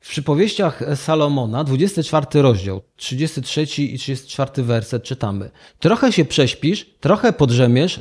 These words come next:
trochę założysz ręce, aby odpocząć, a wtedy zaskoczy cię ubóstwo jak włóczęga i niedostatek jak zbrojny mąż".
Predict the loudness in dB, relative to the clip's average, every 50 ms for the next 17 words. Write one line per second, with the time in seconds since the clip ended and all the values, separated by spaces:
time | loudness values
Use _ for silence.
0 | -6 -2 0 0 2 2 0 0 2 2 4 4 4 4 2 2 2 4 4 4
1 | 2 2 2 2 2 2 2 2 2 0 0 0 0 0 0 2 0 0 0 -2
2 | -6 -10 _ _ _ _ _ _ 0 2 4 6 6 6 6 4 4 2 -2 -6
3 | -10 -18 _ _ _ _ -20 -20 -10 _ 2 2 4 6 4 4 4 2 0 0
4 | 0 -2 0 0 0 0 2 2 2 2 2 2 2 2 0 0 0 2 2 4
5 | 4 2 2 2 2 2 2 4 6 6 6 6 6 4 2 2 2 0 2 2
6 | 2 4 4 2 2 2 2 4 4 4 4 4 4 2 2 0 -6 -12 -20 -20
7 | _